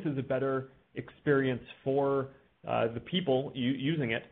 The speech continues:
but then it also converts better for the businesses and performs better. So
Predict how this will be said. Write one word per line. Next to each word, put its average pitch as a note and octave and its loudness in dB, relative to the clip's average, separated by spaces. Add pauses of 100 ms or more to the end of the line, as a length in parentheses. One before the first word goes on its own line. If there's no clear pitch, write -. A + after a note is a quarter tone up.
(240)
but C#3+ 2
then D3+ 4
it D3 4
also D3 4
converts C#3+ 2
better B2+ 2
for B2+ -6
the A2 -2
businesses B2 0
and G#2 -8
performs B2 -4
better. F#2 -10 (100)
So B2 6